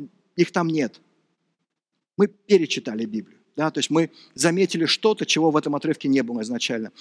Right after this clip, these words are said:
Библию легко не дочитать. То есть очень легко не заметить то, что автор вложил, какие-то, опять-таки, какие-то нюансы.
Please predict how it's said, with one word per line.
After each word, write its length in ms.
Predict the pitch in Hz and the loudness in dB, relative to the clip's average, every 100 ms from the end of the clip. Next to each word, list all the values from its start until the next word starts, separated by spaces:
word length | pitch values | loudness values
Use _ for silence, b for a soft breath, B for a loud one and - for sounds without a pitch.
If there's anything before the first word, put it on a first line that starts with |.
| B | B
Библию 300 | 139 147 185 | 2 4 6
легко 280 | 180 - 202 | 4 2 0
не 180 | 190 202 | 4 4
дочитать. 640 | 160 - 120 104 92 - _ _ _ _ | 2 -2 -4 -8 -10 -16 _ _ _ _
То 100 | - | 2
есть 140 | 147 - | 2 2
очень 240 | 160 - 170 | 0 0 0
легко 360 | 170 - 196 | 0 2 2
не 300 | 156 165 202 | 2 2 2
заметить 580 | 165 160 151 151 135 - | 4 2 2 0 -2 -4
то, 260 | - 190 185 b | 0 2 0 b
что 220 | - - - | -8 -4 0
автор 340 | 147 - 151 | 0 0 -4
вложил, 380 | 147 156 156 160 | 0 2 2 0
какие-то, 460 | 131 - 165 - | -2 -4 -2 -2
опять-таки, 400 | 123 170 139 123 | -2 0 0 -2
какие-то 400 | 120 120 175 151 | -6 -2 0 0
нюансы. 500 | 139 139 139 123 117 | 0 0 0 0 -4